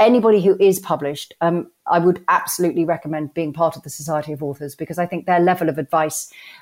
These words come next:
and the way in which to negotiate little things, like we all go to literary festivals, um, I think, you know, it's very important. I always ask if we're all being paid the same,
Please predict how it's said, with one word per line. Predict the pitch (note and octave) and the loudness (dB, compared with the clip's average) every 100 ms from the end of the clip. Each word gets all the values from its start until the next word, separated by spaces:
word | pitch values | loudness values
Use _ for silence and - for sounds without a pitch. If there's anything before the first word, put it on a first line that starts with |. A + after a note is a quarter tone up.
| - | -2
and | F3 | 0
the | E3+ | 2
way | F#3 F3 E3+ | 4 4 2
in | E3 | 0
which | - - | -4 -4
to | F3 | 0
negotiate | E3+ F3+ E3+ - D#3+ D#3 - _ _ _ _ - | 2 2 0 0 -2 -2 -6 _ _ _ _ 0
little | B3 B3 F#3 | 2 2 -2
things, | E3 C#3+ C#3 | -4 -6 -4
like | E3 E3+ | -2 2
we | G3+ | 6
all | F#3+ | 6
go | E3+ E3 | 6 2
to | D#3+ | 0
literary | D#3+ - D3 | -4 -4 -8
festivals, | C#3+ C#3+ - C3+ B2+ B2+ - _ _ _ _ - | -8 -10 -12 -12 -12 -12 -20 _ _ _ _ -2
um, | E3 D#3+ D#3+ - _ - | 0 2 -2 -6 _ -4
I | E3+ | -4
think, | E3+ E3 - - | -2 -4 -6 -4
you | F3 | -2
know, | E3 E3+ - _ - | 0 -2 -8 _ 0
it's | F#3 F#3 | 0 2
very | G3 F3+ | 2 2
important. | E3+ - D#3+ G3 F#3 | 2 -2 -6 -4 -4
I | F3+ F3 | 0 2
always | G3 F#3+ E3+ D#3+ - - | 4 6 4 0 -4 -2
ask | D3+ E3 - - | 0 -2 -8 -8
if | D#3+ | -2
we're | E3+ E3+ | 0 0
all | D#3+ | 0
being | E3+ D#3 | -2 -6
paid | D#3+ D#3 | -6 -10
the | - | -10
same, | - C#3+ D3+ - | -12 -12 -12 -18